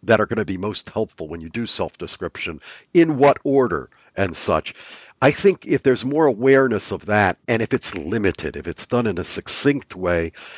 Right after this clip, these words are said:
I think self-description could be more valuable and perhaps, uh, better accepted. But you're right, it's, uh, it is the <laughs> elephant in the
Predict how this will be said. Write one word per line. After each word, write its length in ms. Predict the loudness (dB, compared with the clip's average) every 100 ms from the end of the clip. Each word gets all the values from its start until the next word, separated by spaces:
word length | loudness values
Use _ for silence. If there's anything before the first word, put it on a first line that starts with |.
| -16 0
I 80 | 0
think 380 | 4 2 _ 2
self-description 680 | 2 4 0 0 0 -2 -4
could 120 | -6
be 140 | -4
more 200 | -4 -6
valuable 680 | 0 2 2 0 -2 -4 -6 -14 -20 _
and 180 | -2 0
perhaps, 440 | 2 2 2 -2 -8 -4
uh, 100 | -2
better 260 | 2 2 2
accepted. 600 | -2 -2 -4 -4 -14 -16 _ -20 -8 -2
But 140 | 2
you're 100 | 4
right, 280 | 4 4 4
it's, 300 | 0 -4 -4
uh, 160 | -2 -2 -8 -8 2
it 140 | 4
is 180 | 4 4
the 140 | 4
<laughs> 40 | 4
elephant 720 | 2 -8 -6 0 0 -2 -6
in 100 | -6
the 80 | -6